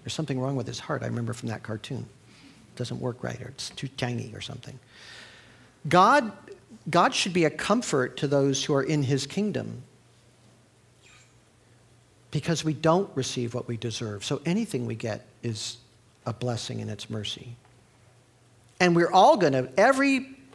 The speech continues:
every called out person is gonna receive what God promised. That's kinda what the denarius represents, what God promised. What does he promise to those who come? Eternal life. Everybody's gonna get that. Now, some people might get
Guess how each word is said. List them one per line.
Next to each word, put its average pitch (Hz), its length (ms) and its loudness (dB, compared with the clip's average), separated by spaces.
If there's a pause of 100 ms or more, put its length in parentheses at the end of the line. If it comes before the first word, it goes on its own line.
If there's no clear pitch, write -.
(100)
every 240 360 2
called 220 360 2
out 190 220 2
person 160 360 -2
is 131 140 0
gonna 139 240 0
receive 131 400 -2
what 127 160 -2
God 117 260 -4
promised. 123 600 -10 (480)
That's - 160 -2
kinda 247 200 0
what 233 120 0
the 175 80 -2
denarius 151 560 0
represents, 196 760 -4 (240)
what 143 160 0
God 135 280 2
promised. 123 380 -4
What 180 80 2
does 190 120 0
he 180 80 -2
promise 143 380 -2
to 139 120 -8
those 123 260 -2
who 123 100 -8
come? 113 340 -8 (600)
Eternal 127 360 -2
life. 113 420 -8 (640)
Everybody's 151 440 -2
gonna 120 160 -4
get 110 240 -10
that. - 400 -10 (880)
Now, 135 60 2
some 226 200 0
people 214 240 0
might 190 220 0
get - 260 0